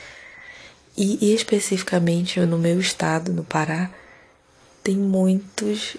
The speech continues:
é, japoneses, tem muito, é, descendente, né, de japonês. Tem muitos. Se vocês forem ver alguma coisa, assim, sobre isso, vocês vão ver que aqui no Pará tem muito,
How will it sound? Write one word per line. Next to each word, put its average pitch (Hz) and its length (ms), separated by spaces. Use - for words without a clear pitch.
é, 175 300
japoneses, 175 1000
tem 185 180
muito, 180 1120
é, 175 220
descendente, 185 840
né, 170 280
de 165 180
japonês. 165 840
Tem 220 160
muitos. 180 420
Se - 160
vocês 180 280
forem 185 420
ver 170 500
alguma 175 400
coisa, 175 440
assim, 170 180
sobre 165 360
isso, 185 440
vocês 175 200
vão 175 120
ver 170 140
que 180 120
aqui 180 180
no 180 120
Pará 170 280
tem 196 280
muito, 180 520